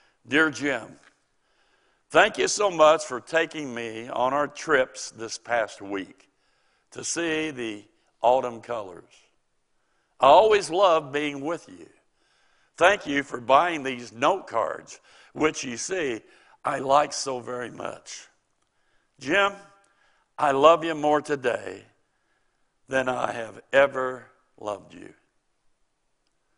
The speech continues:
Amazingly, this little note was read at a memorial funeral service. The letter was written some fifty years after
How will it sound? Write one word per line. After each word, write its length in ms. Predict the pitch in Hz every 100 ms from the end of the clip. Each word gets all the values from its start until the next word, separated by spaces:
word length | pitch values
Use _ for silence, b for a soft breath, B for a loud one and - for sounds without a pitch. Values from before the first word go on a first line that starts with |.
| _ _ -
Amazingly, 960 | 120 147 196 208 156 135 110 113 117
this 300 | 123 170 214
little 340 | - 190 180 175
note 420 | 135 113 120 117
was 220 | 113 98
read 540 | 110 165 127 104 113 - b b b b b
at 160 | - 135
a 300 | 127 117 107 104
memorial 500 | 117 131 139 139 131
funeral 440 | 131 135 135 131
service. 840 | - 139 123 90 80 - - - _ _ _ b b b b
The 160 | 139 143
letter 460 | 151 190 214 214
was 300 | 180 147 104
written 440 | 110 175 156 131 117
some 440 | - 147 139 120
fifty 640 | - - 202 214 - 190 185
years 840 | 156 165 170 117 98 101 117 - _ _ _ _ _ _ _
after 880 | - 214 233 214 - - 110 95 87